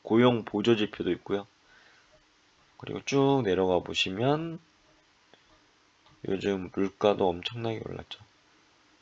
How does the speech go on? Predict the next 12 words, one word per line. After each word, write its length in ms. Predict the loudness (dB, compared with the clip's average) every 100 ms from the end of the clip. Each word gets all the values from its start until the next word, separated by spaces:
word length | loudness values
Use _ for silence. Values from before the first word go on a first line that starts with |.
| _
통계표도 640 | -4 2 6 6 4 6 6
있어서 720 | 4 4 4 6 4 4 -2 _ _ _ _ _ _ _ _ _ _ _ _ _ -20 _ _ _ _ _ _ _ _ _ _ _
한번 340 | -8 0 0 0
쭉 400 | -4 -2 0 -2
통계 300 | -4 2 4
내용 420 | 6 6 6 2 -8 -20 -20 _
보시면 360 | -2 2 4 4
좋을 220 | 2 2
것 80 | 2
같습니다. 440 | 0 -2 -2 -2 4
다운로드 560 | 6 8 8 6 2
꼭, 280 | 4 2 0